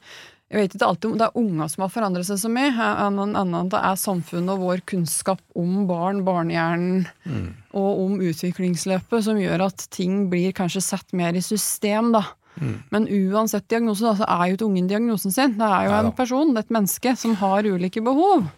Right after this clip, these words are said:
Speaker 2: Ja, absolutt. Men jeg tenker, uansett som lærer, så tenker jeg, det, det, om du er ny eller gammel, egentlig, så du må vite hva A D H D er,
Speaker 1: Ja.
Speaker 2: og hva dysleksi er, og hva Asperger og autismespekter-greiene er.
Speaker 1: Helt
Speaker 2: Fordi du
Speaker 1: klart.
Speaker 2: kommer til å møte på det.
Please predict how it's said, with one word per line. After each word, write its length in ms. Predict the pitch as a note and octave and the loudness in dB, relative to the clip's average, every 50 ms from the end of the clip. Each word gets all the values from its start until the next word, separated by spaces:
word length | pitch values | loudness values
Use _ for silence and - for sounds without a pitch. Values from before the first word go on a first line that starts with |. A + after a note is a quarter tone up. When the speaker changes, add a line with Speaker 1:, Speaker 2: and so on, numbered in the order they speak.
| - - - | -12 -6 -2
Speaker 2:
Ja, 200 | - A2+ A#2+ C3 | 0 2 4 4
absolutt. 380 | B2+ A#2 - - C3+ C#3 C3+ D#3 | 4 2 2 2 2 4 4 4
Men 100 | D#3 C#3+ | 4 4
jeg 160 | - D#3 B2 | 4 2 2
tenker, 280 | G#2+ C3+ C3+ C3+ C3 A#2+ | 4 2 2 4 4 4
uansett 240 | A#2 A#2+ A2 B2+ A#2+ | 2 2 2 0 0
som 140 | A#2 B2+ B2+ | 0 2 2
lærer, 260 | C3 A#2 F#2 G2 G#2+ | 4 4 4 2 0
så 100 | A2 C3 | -2 0
tenker 300 | A#2+ C#3 A#2+ F#2+ G#2+ G#2 | 0 0 0 0 -2 -4
jeg, 80 | G#2 | -2
det, 300 | G2+ A#2 A#2+ A#2+ A#2 A#2 G#2+ | 0 0 2 2 0 0 2
det, 440 | B2 B2 A#2+ A#2+ A#2 A#2 A#2 A#2 A2+ | 2 4 4 4 4 4 2 2 2
om 140 | A2+ A2 A2 | 0 0 0
du 60 | A2+ | 0
er 40 | A2+ | 0
ny 160 | A2 G#2+ G2+ | 2 2 2
eller 400 | G2 G2+ G2+ G2+ G2+ G2+ G2 G2+ | 2 0 0 0 0 0 -2 0
gammel, 320 | G#2 G#2 G2 G2+ A2+ B2+ B2 | 0 0 2 2 2 0 0
egentlig, 320 | C3 A#2 G2 C3 C#3 C3+ A2 | -2 -2 0 0 0 0 0
så 120 | B2 A#2 | -2 -6
du 320 | G2 F#2+ - G#2+ G#2+ A2 A2+ | -6 -8 -14 -12 -10 -8 -4
må 160 | A#2+ A#2+ A#2 | -2 0 0
vite 160 | G2+ F#2 - G#2+ | 0 0 -2 -2
hva 300 | G#2 G2+ G2+ G2+ G#2 - - | -2 -2 -2 -4 -6 -4 -4
A 60 | A2 | -2
D 80 | G2+ G#2+ | 0 0
H 120 | G#2+ G#2+ F#2+ | 0 2 0
D 60 | F#2 G2+ | 2 2
er, 140 | A2+ C#3 F3 | 2 2 2
Speaker 1:
Ja. 260 | G3+ G3 F#3+ G3+ G3 E3 - - - - _ - | 2 4 4 2 2 0 -4 -12 -20 -20 _ -2
Speaker 2:
og 100 | - A#2+ | 0 2
hva 320 | A2 A2 A2 G#2 G2 G2+ A#2+ | 4 4 4 4 4 2 2
dysleksi 480 | A2 G#2 G#2 - A#2+ A2 - - G#2+ G#2 | 2 0 0 0 -2 -2 -2 -2 0 2
er, 200 | A#2 C3+ D#3 E3+ D#3 | 2 2 2 2 2
og 160 | D3 C#3+ B2+ | 0 0 2
hva 300 | A#2 G#2+ G#2 G#2 G#2 G#2 | 2 2 2 2 0 0
Asperger 480 | F#2 - - - F#2 F2+ F2 E2+ F#2 F#2+ | -2 -6 -4 -4 -4 -2 -2 -2 -4 -2
og 140 | F2 F2 E2+ | -4 -4 -4
autismespekter-greiene 1000 | - F2 - - G2+ F2 - F2+ E2+ - _ F2 F2 F2+ F2+ E2+ E2 F2 F2+ | -6 -8 -8 -8 -12 -10 -10 -10 -10 -10 _ -10 -6 -4 -4 -4 -4 -4 -4
er. 120 | - G#3 - | -2 -2 0
Speaker 1:
Helt 40 | F#3+ | 2
Speaker 2:
Fordi 140 | - A#2 A#2+ | 2 2 2
du 80 | C3 | 0
Speaker 1:
klart. 160 | B2+ D#3+ D#3 | -2 -2 0
Speaker 2:
kommer 380 | C3+ D3 A#2+ G2+ F2+ E2 D#2+ E2+ | 2 2 2 4 2 2 0 0
til 80 | - G2+ | 0 0
å 80 | F#2+ F2+ | 2 2
møte 160 | E2+ - - | 0 -2 -6
på 140 | - F2 F2+ | -12 -14 -14
det. 60 | - | -8